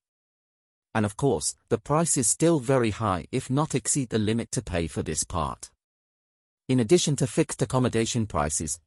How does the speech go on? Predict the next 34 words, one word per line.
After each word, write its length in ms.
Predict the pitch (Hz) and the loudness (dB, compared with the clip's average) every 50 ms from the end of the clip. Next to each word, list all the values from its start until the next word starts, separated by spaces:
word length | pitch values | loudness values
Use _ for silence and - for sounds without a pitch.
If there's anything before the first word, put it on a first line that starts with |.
| - | -4
many 280 | - 135 156 160 156 147 | -2 0 0 2 2 2
other 220 | 131 143 151 147 | 2 2 0 0
Qatari 520 | - - 120 - - 131 120 110 120 113 101 | -2 -4 -4 -2 0 0 2 2 2 0 0
hosts 420 | 85 101 101 98 - - - - | 0 0 0 0 -2 -2 -4 -2
also 380 | - - 143 151 - - 107 95 | 0 2 0 2 0 -2 -2 -2
take 280 | - - 98 101 - | -2 -2 -4 -2 -2
advantage 560 | - 107 101 - 139 151 151 135 - 127 - 101 | -4 -4 0 2 2 2 2 0 -2 -2 -2 -4
of 120 | 92 - | -4 -2
this 220 | - 123 - - | -2 -2 -2 0
World 300 | - 110 104 95 107 104 | 0 2 2 2 2 0
Cup 280 | - - 127 107 - - | -2 -4 -4 -2 -2 -2
opportunity 640 | 98 104 - 117 - 127 107 90 76 - - 85 78 | -4 -4 -4 -6 -4 -2 -2 -2 -2 -6 -8 -10 -8
to 120 | - 113 | -8 -6
get 240 | - 101 85 - - | -4 -4 -6 -6 -6
rich. 420 | 127 107 71 - - - - - _ _ _ _ _ _ _ _ _ _ _ _ _ _ _ _ _ _ - | -6 -6 -6 -6 -8 -10 -10 -12 _ _ _ _ _ _ _ _ _ _ _ _ _ _ _ _ _ _ -6
Rates 320 | - 123 165 202 - - - | 0 0 0 2 0 2 2
asked 400 | 107 113 113 107 - - - - | 4 4 4 2 0 -6 -4 0
by 160 | 101 98 110 | 0 2 2
this 240 | 107 143 151 - - | 2 0 0 0 0
group 340 | - 117 104 98 101 - | -2 -2 -2 -2 -2 -2
are 160 | - 82 87 113 | 0 2 2 2
up 100 | - - | 0 0
to 120 | - 135 | -4 -4
four 300 | - - - 160 165 151 | -2 0 2 2 2 2
thousand 480 | - - 143 120 120 120 123 131 127 104 | 2 2 2 2 2 2 2 0 0 0
U 160 | 104 107 117 | 0 0 0
S 160 | 110 104 - | 0 -2 -2
D 240 | - 120 107 92 82 | -2 -2 0 0 0
a 80 | 87 | 0
night 280 | 85 90 120 135 120 - | 0 0 -2 -2 -4 -6
for 180 | - - 110 101 | -4 -2 0 0
apartments 580 | 113 - - 139 123 - - - - - - | 0 -2 -2 -4 -4 -4 -6 -8 -8 -6 -2
in 160 | 123 113 113 | -2 -2 0
Doha. 420 | 101 117 98 82 78 78 71 64 | 2 2 0 0 -2 -6 -8 -10